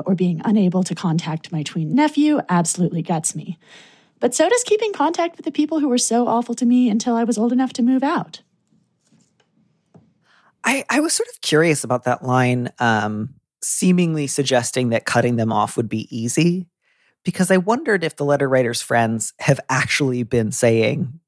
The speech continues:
Speaker 2: "It will be easy," or if this is maybe a reading that the letter writer is bringing to that conversation, sort of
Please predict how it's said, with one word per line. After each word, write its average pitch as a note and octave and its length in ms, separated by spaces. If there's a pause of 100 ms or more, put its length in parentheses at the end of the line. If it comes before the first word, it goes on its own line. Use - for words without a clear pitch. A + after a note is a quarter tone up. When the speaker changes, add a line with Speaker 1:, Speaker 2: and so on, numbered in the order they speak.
(140)
Speaker 2:
"It D3 180
will C3+ 300
be C3+ 260 (100)
easy," G#3 500
or D#3+ 240
if D#3 100
this E3 160
is F3 140
maybe D3+ 340
a C3+ 80
reading C3+ 600
that B2 200
the C3+ 100
letter C3 300
writer B2 400
is A#2+ 460 (320)
bringing C#3+ 440
to D3 160
that B2+ 180
conversation, A#2+ 680
sort D3 160
of C3 200